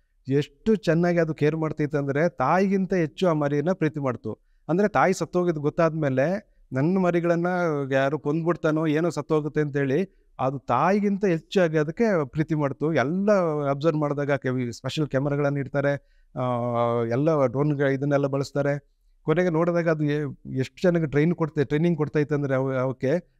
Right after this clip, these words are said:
ಆ, ಬೇಟೆ ಆಡೋದು ಯಾವ ರೀತಿ, ಯಾವ ರೀತಿ ಓಡ್ಬೇಕು, ಯಾವ ರೀತಿ ಹೊಂಚಾಕ್ಬೇಕು, ಎಲ್ಲವನ್ನು ಕೂಡ ಅದನ್ನ, ಅದ-, ಅದ ಮರಿಗಳಿಗೆ ನೋಡಿ, ಮರಿಗಳು ಚೆನ್ನಾಗಿ ತಿಂದು ತಿಂದು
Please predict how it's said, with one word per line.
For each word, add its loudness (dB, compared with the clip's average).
ಆ, 0
ಬೇಟೆ 2
ಆಡೋದು 0
ಯಾವ 0
ರೀತಿ, -6
ಯಾವ 2
ರೀತಿ -2
ಓಡ್ಬೇಕು, -2
ಯಾವ 2
ರೀತಿ -2
ಹೊಂಚಾಕ್ಬೇಕು, -2
ಎಲ್ಲವನ್ನು 0
ಕೂಡ -2
ಅದನ್ನ, 0
ಅದ-, -4
ಅದ -8
ಮರಿಗಳಿಗೆ 2
ನೋಡಿ, -4
ಮರಿಗಳು 2
ಚೆನ್ನಾಗಿ -2
ತಿಂದು -2
ತಿಂದು -2